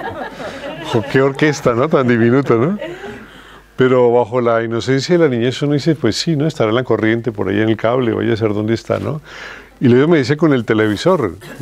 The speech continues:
Yo fui de la época, yo me acuerdo de ver televisor en blanco y negro. Yo me acuerdo de eso, ¿no? No mucho tiempo, pero sí vi televisor en blanco y negro. Y cuando era pequeñito, ¿dónde estaban las imágenes? Me decían, "No están, los señores están dentro de la televisión". Y yo me daba la vuelta y miraba y decía, "Pues es que ahí no caben tan grandes",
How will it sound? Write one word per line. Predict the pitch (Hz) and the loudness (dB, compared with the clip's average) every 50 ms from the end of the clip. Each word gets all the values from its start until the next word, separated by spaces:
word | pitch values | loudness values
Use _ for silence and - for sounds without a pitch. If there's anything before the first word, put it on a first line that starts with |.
| 110 107 | -8 -2
Yo | 101 110 110 | 0 0 2
fui | 104 123 131 | 4 4 4
de | |
la | 135 127 123 | 4 4 4
época, | 120 117 110 139 151 143 151 | 2 2 2 0 2 2 2
yo | 117 107 | 2 2
me | 104 123 | 2 0
acuerdo | 120 - 123 123 127 | 0 0 2 2 4
de | 127 127 | 2 2
ver | - | 2
televisor | - 143 127 120 107 92 107 107 | 0 2 2 2 2 0 2 0
en | 113 117 | 0 0
blanco | 113 120 120 110 - 123 | 0 -2 -2 -2 -2 -2
y | 120 | -2
negro. | 120 139 156 147 117 101 87 85 73 - - - - - - - - - - - - - - - - - | 0 0 0 0 0 0 -2 -4 -8 -12 -16 -18 -18 -18 -20 -20 -20 -20 -20 -20 -20 -20 -20 -20 -6 -2
Yo | - 104 | 0 2
me | 107 117 | 2 2
acuerdo | 117 - 117 113 113 113 117 104 107 | 2 2 2 2 2 2 2 2 2
de | 113 | 0
eso, | 113 - - 98 90 | 0 -2 -4 -8 -8
¿no? | 92 113 131 127 | -6 -6 -6 -4
No | 110 107 | -2 0
mucho | 117 131 123 - 135 | 0 0 0 0 0
tiempo, | 113 120 127 147 | 0 0 0 0
pero | 147 139 110 | 0 0 0
sí | 95 - 107 107 | 0 2 2 2
vi | 113 113 | 2 2
televisor | - 123 110 110 101 95 101 107 107 | 0 0 0 0 0 0 2 2 0
en | 107 | 0
blanco | 104 113 113 104 110 113 | 0 -2 -4 -2 -4 -4
y | 110 | -4
negro. | 107 113 123 123 110 98 95 - - - - - - - - - - - - - - - - - - - - - - | -4 -6 -6 -6 -8 -8 -10 -12 -16 -20 -20 -20 -20 -20 -20 -20 -20 -20 -20 -20 -20 -20 -20 -20 -20 -20 -12 -4 -2
Y | 131 107 | 0 2
cuando | 120 120 120 127 | 2 2 4 4
era | 147 165 | 4 4
pequeñito, | 143 147 123 127 131 135 131 151 | 2 2 2 2 0 2 2 2
¿dónde | 151 156 151 | 2 2 0
estaban | 151 - 156 151 151 | 0 0 0 2 2
las | 147 135 - | 0 0 0
imágenes? | 120 113 117 135 143 147 139 | -2 0 0 0 2 0 0
Me | 120 113 | 0 0
decían, | 104 - 127 135 | 0 0 0 0
"No | 151 170 | 2 0
están, | 156 - 165 160 165 156 143 | 0 2 0 0 0 0 0
los | 127 107 | 0 2
señores | 101 113 123 143 | 2 2 2 2
están | 127 151 151 | 2 2 2
dentro | 156 151 147 139 | 2 2 2 2
de | 123 | 2
la | 110 | 2
televisión". | - 117 104 101 98 95 87 - 131 135 135 117 98 - - - - - - - - - - - | 0 0 0 0 0 -2 -2 0 0 0 0 0 -4 -10 -16 -20 -18 -18 -16 -18 -18 -8 -2 0
Y | 113 104 | 2 2
yo | 104 113 | 4 4
me | 127 139 | 4 2
daba | 147 151 | 2 2
la | 147 131 | 2 2
vuelta | 113 107 117 117 110 - | 4 4 2 0 0 -2
y | 147 | 0
miraba | 143 127 107 104 107 113 135 | 0 2 2 4 4 4 4
y | 139 | 2
decía, | 120 104 - - 120 127 127 | 0 0 -2 0 0 0 2
"Pues | 117 117 104 | 2 0 -2
es | - | 0
que | - 147 | -2 -2
ahí | 151 151 | 0 0
no | 151 151 131 | 0 0 0
caben | - 185 202 190 170 139 113 | 2 2 2 2 0 -2 -2
tan | 101 104 101 101 | -2 -2 -2 -2
grandes", | 104 127 127 120 113 98 92 87 | -4 -4 -4 -4 -4 -4 -6 -6